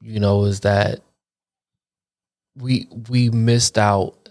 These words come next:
on so much of how we, uh, spread kindness to one another.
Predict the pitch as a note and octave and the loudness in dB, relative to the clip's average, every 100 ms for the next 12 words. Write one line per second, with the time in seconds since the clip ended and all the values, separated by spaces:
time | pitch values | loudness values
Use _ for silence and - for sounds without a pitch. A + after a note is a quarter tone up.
0 | _ _ _ A2+ G#2+ G#2 - A#2 G#2+ G#2+ | _ _ _ 0 2 0 0 0 2 2
1 | G#2+ G#2 - G#2+ G2+ A#2 - _ A2+ A2+ | 0 0 -2 -4 -4 -8 -16 _ -6 0
2 | G#2+ G2+ A2 G2+ G2+ G#2 - - _ _ | 0 0 -2 0 -2 -4 -10 -20 _ _
3 | _ - G2 G#2 - - - - A2 - | _ -6 -4 -4 -8 -6 -2 0 0 0
4 | - G2+ G#2 G2+ F#2+ - F#2+ F#2 F2+ D#2+ | -2 0 2 0 -4 -6 -6 -6 -6 -8
5 | - - A2 | -8 -10 -14